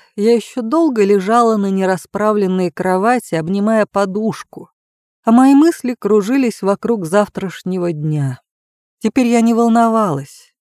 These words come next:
Меня объяла твердая решимость помочь Фоксу избавиться от невесты,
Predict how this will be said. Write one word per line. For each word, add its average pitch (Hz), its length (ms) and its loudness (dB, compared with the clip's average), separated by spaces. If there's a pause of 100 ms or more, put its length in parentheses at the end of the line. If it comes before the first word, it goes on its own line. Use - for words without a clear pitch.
Меня 294 320 4
объяла 262 400 2
твердая 247 640 2
решимость 247 640 -2
помочь 240 440 2
Фоксу - 520 -4
избавиться 220 640 0
от 220 180 -2
невесты, 208 760 -2